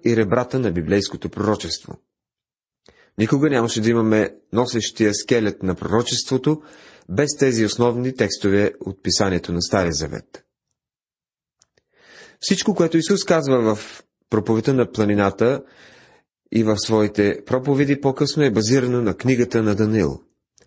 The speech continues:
Учениците го питат: "Кажи ни, кога ще бъде това? Какъв ще бъде белегът на твоето пришествие и за свършека на века?" Господ им отговаря:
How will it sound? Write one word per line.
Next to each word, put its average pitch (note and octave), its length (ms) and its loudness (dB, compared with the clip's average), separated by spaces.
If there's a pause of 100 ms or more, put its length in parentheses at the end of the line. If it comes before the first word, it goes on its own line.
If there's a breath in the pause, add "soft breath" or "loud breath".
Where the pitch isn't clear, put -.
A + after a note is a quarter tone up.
(280 loud breath)
Учениците A#2 480 0
го B2 160 2
питат: - 540 -4 (1200 soft breath)
"Кажи F3 280 2
ни, B2+ 240 2
кога G3 300 0
ще G3 160 -2
бъде A#2 220 2
това? E2 300 -4 (1300)
Какъв E3+ 260 -4
ще - 180 0
бъде D3+ 240 2
белегът A#2+ 460 0
на C3+ 100 0
твоето A#2 360 -2
пришествие A#2+ 720 0 (300 loud breath)
и A2+ 80 2
за A2+ 120 2
свършека G#2 500 -2
на F2+ 120 -2
века?" F#2+ 340 0 (1400 soft breath)
Господ C3 580 0
им C3+ 140 2
отговаря: B2 560 0